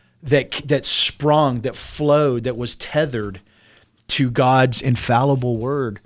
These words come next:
And you can see as, as they started out in a, in a sense of just maybe fa-, uh,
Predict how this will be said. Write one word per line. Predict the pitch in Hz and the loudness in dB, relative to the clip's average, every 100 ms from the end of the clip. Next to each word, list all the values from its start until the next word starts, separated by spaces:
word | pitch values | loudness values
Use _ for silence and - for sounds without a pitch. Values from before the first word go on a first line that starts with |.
| _ - - _ - | _ -20 -20 _ 2
And | 135 123 113 | 4 4 2
you | 139 | 0
can | 143 123 | 0 -2
see | - 160 156 | 0 2 4
as, | 123 110 | 4 0
as | - 123 110 | -2 -2 0
they | 113 | 0
started | - - 143 139 120 | 0 4 4 4 4
out | 131 123 110 _ | 2 0 -4 _
in | 123 113 | -8 -6
a, | 107 | -6
in | 123 | -6
a | 110 | -4
sense | - 135 123 - | -2 0 0 0
of | 113 104 | 0 0
just | 120 107 - | -2 -4 -4
maybe | 113 107 104 101 - 80 | -4 -4 -6 -10 -18 -18
fa-, | - 131 135 117 | -2 0 0 -2
uh, | 90 | -10